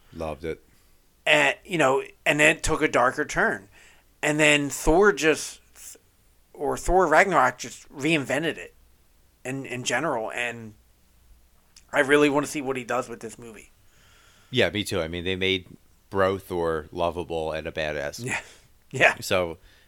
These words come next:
Speaker 1: I'm here for it. Uh, my number three is also a Marvel movie. It's Black Panther: Wakanda Forever,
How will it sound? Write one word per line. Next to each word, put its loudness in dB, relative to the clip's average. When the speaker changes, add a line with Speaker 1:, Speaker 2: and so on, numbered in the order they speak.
Speaker 1:
I'm 0
here -2
for -2
it. -8
Uh, 0
my 2
number 0
three -2
is -4
also -2
a 0
Marvel -2
movie. -4
It's -4
Black -4
Panther: -4
Wakanda -6
Forever, -8